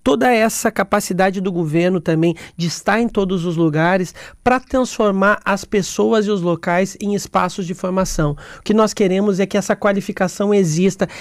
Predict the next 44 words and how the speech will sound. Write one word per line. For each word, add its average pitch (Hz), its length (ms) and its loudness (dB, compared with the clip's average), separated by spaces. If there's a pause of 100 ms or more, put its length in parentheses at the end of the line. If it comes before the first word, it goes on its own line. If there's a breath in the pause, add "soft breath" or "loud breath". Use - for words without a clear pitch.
(120)
ela 175 180 2
seja 185 280 0
acessível 196 680 0
a 175 100 0
todas 214 340 2
as 202 120 0
pessoas, 202 320 0
porque - 140 -6
a 233 40 -2
gente 240 220 -2
ouve 262 180 2
muitas 254 320 2
vezes, 226 200 -2 (360 loud breath)
as - 80 -6
pessoas - 280 0
têm 294 180 4
dúvida, 240 420 4 (200 loud breath)
"Ah, - 120 0
mas 269 160 2
o 240 40 2
recurso 254 400 0
é 233 40 0
pra 196 220 2
mim, 220 300 0
eu 214 140 2
posso 233 280 0
participar 214 420 -2
de 208 100 0
um 202 80 2
edital?" 196 440 0 (320 loud breath)
Nós 185 180 0
estamos 208 260 2
aqui 196 200 2
pra 202 140 0
dizer: 165 320 2 (240 loud breath)
pode, 170 460 2
quem 180 240 -2
faz 202 400 0
a 208 80 -2
cultura, 180 600 0 (220 loud breath)
quem 190 180 2
tem 214 220 0
algum 214 260 2
projeto 175 720 2